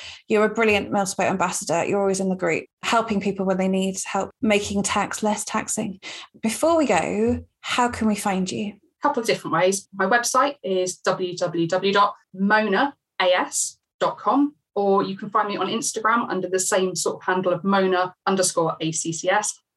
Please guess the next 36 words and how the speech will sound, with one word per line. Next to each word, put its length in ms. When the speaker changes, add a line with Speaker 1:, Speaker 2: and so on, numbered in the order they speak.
Speaker 2:
That's 220
mostly 540
where 180
I 80
hang 240
out, 220
is 240
Instagram, 720
when 160
I'm 180
actually 600
paying 160
attention. 380
Even 180
if 140
I'm 180
not 240
necessarily 880
posting, 520
I'm 220
normally 440
looking 360
at 60
things. 240
So 240
if 100
you 160
want 220
to 100
reach 180
out, 160
and 80
they're 220
more 240
than 120
welcome. 580